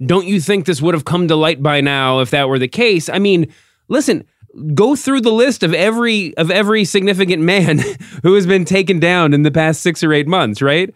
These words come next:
I mean, how you can, you can construct this sentence, "I've been the president of C B S, of C B S for decades. Don't you think this would have come to light by now? I've been producing movies for decades. Don't you think this would have come to light?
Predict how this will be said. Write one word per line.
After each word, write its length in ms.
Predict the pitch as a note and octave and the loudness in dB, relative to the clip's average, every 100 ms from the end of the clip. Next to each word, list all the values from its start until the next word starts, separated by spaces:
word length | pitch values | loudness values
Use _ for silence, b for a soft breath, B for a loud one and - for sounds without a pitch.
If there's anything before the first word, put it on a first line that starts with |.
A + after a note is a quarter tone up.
| B B | B B
I 20 | |
mean, 140 | D#3+ F3+ | 0 2
how 160 | G3 | 2
you 120 | F#3+ G3 | 0 0
can, 140 | F#3+ | 0
you 140 | E3+ | 0
can 120 | E3 F#3 | -4 -4
construct 400 | E3 D3+ A3 G3+ | -4 -2 -4 -2
this 140 | F3+ | -2
sentence, 240 | G#3+ F#3+ D3+ | 0 -2 -2
"I've 180 | F3 G3+ | -2 -2
been 140 | G#3+ | 0
the 80 | G#3 | -2
president 440 | - G#3+ G3 F#3 | 0 -2 0 0
of 80 | F3 | 0
C 160 | C#3+ G#3 | -2 -2
B 200 | F#3 G3 | 0 0
S, 380 | G3 - E3 F3+ | 0 -2 -8 -4
of 200 | D#3+ C#3 | -2 -2
C 140 | G#3 | -2
B 100 | G3 | -2
S 80 | G3 | -2
for 140 | F3+ | -2
decades. 440 | D#3+ G#3+ F#3 D3+ A2+ | -2 -2 0 -2 0
Don't 220 | A#2 F#3 | 0 0
you 160 | G3 | 0
think 220 | F3+ G#3 F3+ | 0 -2 -2
this 160 | F#3+ | -2
would 100 | F3 | 0
have 140 | F#3+ E3+ | 0 0
come 180 | G3 | 0
to 60 | F#3+ | 2
light 260 | F3 F#3 E3+ | 0 0 0
by 160 | G#3 | 0
now? 240 | G#3 G#3 G#3+ B B | 0 0 -2 B B
I've 140 | F#3+ | -2
been 140 | G3+ A3 | 0 0
producing 460 | G3+ G3+ G#3+ G#3+ | 0 0 0 0
movies 300 | G3+ G#3 G#3 | 0 0 0
for 100 | F#3 | 0
decades. 420 | F#3+ G#3 F#3 D#3+ | 0 0 0 0
Don't 240 | C3 E3+ F#3+ | 0 0 0
you 120 | G3 | -2
think 220 | F3 G#3+ | -2 -2
this 120 | G3 | -2
would 140 | E3 F#3+ | -2 -2
have 100 | F#3 | 0
come 180 | F#3+ F#3+ | -2 0
to 60 | |
light? 300 | E3+ F3+ G3 | 0 0 -2